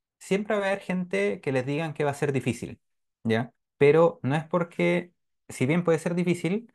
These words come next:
no es porque realmente las quieran echar para abajo a ustedes, no es por desanimarlas,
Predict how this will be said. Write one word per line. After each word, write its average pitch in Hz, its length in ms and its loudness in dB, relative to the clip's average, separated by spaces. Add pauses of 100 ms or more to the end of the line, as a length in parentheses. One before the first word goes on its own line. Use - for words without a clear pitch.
(200)
no 123 140 0
es 151 60 -2
porque 165 300 0
realmente 156 580 -2
las 123 180 -8
quieran 156 500 -4
echar 131 320 -2
para 147 140 2
abajo 110 320 0
a 104 40 0
ustedes, - 480 -4 (100)
no 123 140 0
es 120 60 -4
por 143 160 2
desanimarlas, 117 680 -4